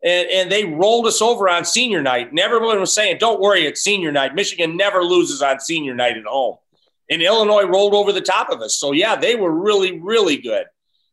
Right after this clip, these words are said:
And, uh, we were fortunate, uh, to play we did, the way we did in the, in the Final Four to beat them in the semis.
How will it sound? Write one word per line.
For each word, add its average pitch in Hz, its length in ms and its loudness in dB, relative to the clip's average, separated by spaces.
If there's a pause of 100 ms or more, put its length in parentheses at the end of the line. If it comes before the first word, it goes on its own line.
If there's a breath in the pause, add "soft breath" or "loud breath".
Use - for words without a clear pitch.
(160)
And, 165 320 0
uh, 160 400 4
we 185 120 2
were 175 160 -2
fortunate, 196 760 0 (380)
uh, 156 240 2
to 151 160 -2
play 185 300 0
we 185 160 -4
did, 185 440 0
the 156 80 -4
way 175 200 0
we 175 120 -2
did 185 220 0
in 170 160 -4
the, 151 340 2
in 160 140 -4
the 151 80 -4
Final 175 400 0
Four 185 320 2
to 165 80 -2
beat 160 180 0
them 180 120 -2
in 180 80 -2
the 175 40 -6
semis. 160 600 -2